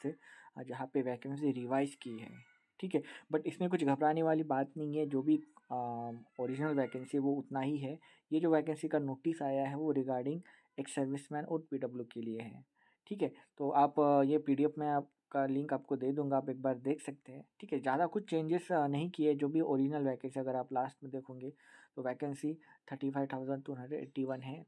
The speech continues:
थोड़ा, अ, सौ दो सौ, अ, इसका गैप है, but जो नॉर्मल जितना भी वैकेंसी है वो उतना ही वैकेंसी अभी रखा है। ठीक है, अब ये एक अपडेट आया है। ये, ये,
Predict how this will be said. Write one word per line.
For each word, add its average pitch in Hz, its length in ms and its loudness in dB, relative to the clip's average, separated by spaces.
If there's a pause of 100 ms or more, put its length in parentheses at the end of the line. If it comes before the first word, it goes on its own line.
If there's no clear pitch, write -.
थोड़ा, 139 200 4 (440)
अ, 127 280 -6
सौ 151 180 0
दो 139 160 4
सौ, 143 340 0 (160)
अ, 143 100 -10
इसका 135 520 0 (120)
गैप 127 360 0
है, 139 60 0
but 131 140 2
जो 131 180 -2
नॉर्मल 127 360 -2
जितना 139 280 -4
भी 143 120 -2
वैकेंसी 127 440 -8
है 135 120 -4
वो 143 60 -6
उतना 135 240 -10
ही 143 240 -8 (320)
वैकेंसी 120 460 -8
अभी 123 160 -6
रखा 113 260 -6
है। 107 180 -8 (480)
ठीक 220 120 0
है, 151 80 2 (260)
अब 143 100 2
ये 156 200 8
एक 185 220 4
अपडेट 160 340 4
आया 139 180 6
है। 135 80 2
ये, 160 280 4
ये, 160 280 6